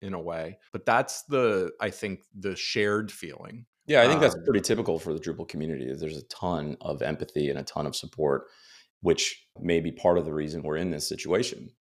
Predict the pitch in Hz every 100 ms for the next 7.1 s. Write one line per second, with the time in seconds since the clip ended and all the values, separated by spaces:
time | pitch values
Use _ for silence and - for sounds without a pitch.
0 | _ _ _ 98 104 101 127 123 123 139
1 | 107 - - - 92 85 - 71 _ _
2 | _ _ _ _ - 123 - 117 110 104
3 | - 113 110 101 95 92 98 - - -
4 | 101 95 - 117 101 98 98 92 - -
5 | 135 110 98 - - - 120 120 131 110
6 | 92 90 90 101 92 - 90 90 90 98